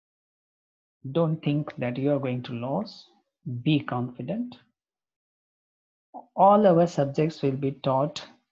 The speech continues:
in the coming days. And definitely we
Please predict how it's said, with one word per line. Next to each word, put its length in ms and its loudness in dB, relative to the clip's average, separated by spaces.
in 440 0
the 340 -4
coming 400 2
days. 560 -12
And 200 2
definitely 640 0
we 320 -4